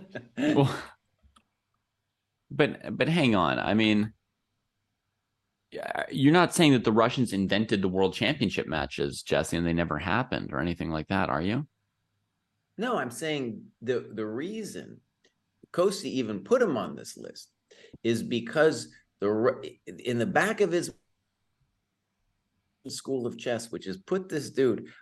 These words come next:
Speaker 1: on a pedestal for years. That's the only reason he's on the list. So one of the interesting things about basically everyone on this list is there's certain non-chess factors that go into judging them, right?
Speaker 2: Mm-hmm.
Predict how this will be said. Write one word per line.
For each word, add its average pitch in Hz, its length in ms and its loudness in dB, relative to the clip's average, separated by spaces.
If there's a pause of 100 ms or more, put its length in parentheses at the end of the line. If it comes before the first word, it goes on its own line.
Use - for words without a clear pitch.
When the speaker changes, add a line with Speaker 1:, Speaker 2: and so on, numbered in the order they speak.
Speaker 1:
on 110 160 2
a 107 40 2
pedestal - 680 -4 (160)
for 139 160 2
years. 190 520 0 (120)
That's 165 180 4
the 226 60 6
only 233 140 6
reason 233 240 4
he's 226 120 6
on 285 240 4
the 262 60 -4
list. - 240 0 (260)
So - 300 2 (240)
one 220 200 4
of 277 120 8
the 208 100 10
interesting 170 380 0
things 208 260 2
about 120 280 2 (500)
basically 101 680 -8
everyone 101 1000 -4 (180)
on 92 240 -6
this 80 240 -10
list 104 480 0 (520)
is 110 180 0
there's 113 260 2
certain 127 400 2
non-chess 135 640 -2
factors 117 560 -4
that 92 160 -6
go 107 220 0
into 95 240 -6
judging 90 480 -6
them, - 120 -20 (1120)
right? 95 220 -2
Speaker 2:
Mm-hmm. 87 60 -4